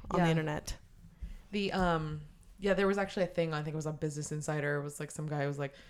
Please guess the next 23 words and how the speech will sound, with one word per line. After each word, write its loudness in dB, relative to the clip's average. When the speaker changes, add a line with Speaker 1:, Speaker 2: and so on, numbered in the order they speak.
Speaker 2:
"You 2
know, 8
the 0
bet, 0
like, -2
the 2
worst -2
case -4
scenario, 0
which 0
I 0
actually 0
think -2
they 2
should 0
do, 2
is -2
just, -6
like, -2
not -2
even 0
broadcast 2
anymore." 6